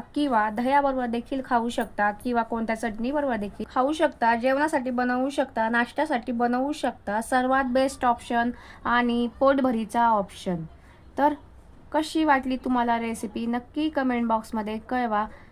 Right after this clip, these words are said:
पालकाचे पौष्टिक असे पराठे नक्की करून पहा आणि जे नवीन आलेले आहे चॅनलवर त्यांनी नक्की चॅनलला सबस्क्राईब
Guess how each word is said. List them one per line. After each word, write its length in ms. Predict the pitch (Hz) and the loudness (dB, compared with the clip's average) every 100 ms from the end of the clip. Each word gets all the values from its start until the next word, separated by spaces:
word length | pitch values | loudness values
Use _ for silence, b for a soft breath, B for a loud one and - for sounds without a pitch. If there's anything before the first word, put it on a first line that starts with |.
| B | B
पालकाचे 480 | 247 247 269 262 277 | 2 2 0 0 0
पौष्टिक 540 | 277 262 269 - 311 269 | 0 0 -2 -2 -2 -2
असे 200 | 262 247 | -2 -6
पराठे 840 | - 262 262 247 226 220 220 - b b - 240 | -4 -2 0 -2 -4 -6 -8 -14 b b -6 -2
नक्की 300 | 254 311 320 | -2 -2 0
करून 320 | 294 277 269 | 2 2 2
पहा 340 | 254 233 226 240 B B - | 2 2 0 -2 B B -4
आणि 400 | - 294 277 262 262 - | 2 4 4 0 -4 -4
जे 100 | 262 | 0
नवीन 320 | 269 262 285 | 0 0 2
आलेले 260 | 285 269 262 | 2 2 2
आहे 300 | 247 247 240 | 4 2 0
चॅनलवर 460 | 247 233 220 220 220 | 0 0 0 -2 -2
त्यांनी 300 | 233 233 240 | -2 -2 0
नक्की 380 | 233 - 311 | -2 -2 -4
चॅनलला 520 | 320 294 233 220 214 220 | 0 0 0 0 0 0
सबस्क्राईब 600 | 277 277 - - 254 | -2 -4 -6 -4 -2